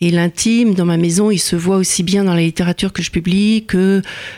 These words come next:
euh, dans, dans ce qu'on appelle les livres illustrés, dans les essais. Euh, euh, tout, tout ce qui est au-, question autour de l'humain, de la vie, de faire entendre les voix des hommes et des femmes, c'est quelque chose qui me touche.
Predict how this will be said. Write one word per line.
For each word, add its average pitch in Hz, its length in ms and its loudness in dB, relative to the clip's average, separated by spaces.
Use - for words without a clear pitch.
euh, 156 300 2
dans, 156 400 2
dans 156 200 0
ce - 80 -2
qu'on 165 160 -2
appelle 170 380 -2
les 160 80 0
livres 170 260 0
illustrés, 180 500 0
dans 160 100 0
les 156 180 0
essais. 185 520 2
Euh, 156 120 2
euh, - 360 -2
tout, - 120 -4
tout - 120 -2
ce - 80 -6
qui - 100 -6
est 208 160 -2
au-, 180 100 0
question 196 340 -2
autour 185 240 0
de 160 80 2
l'humain, 175 440 2
de 160 100 0
la 147 100 0
vie, 165 280 0
de - 60 -14
faire 160 160 -4
entendre 165 300 0
les 151 80 -2
voix 160 200 0
des 156 200 -2
hommes 165 100 0
et 156 40 2
des 156 80 0
femmes, 185 320 -2
c'est - 120 -8
quelque - 120 -4
chose - 160 -4
qui - 80 -2
me 170 80 -2
touche. - 340 -4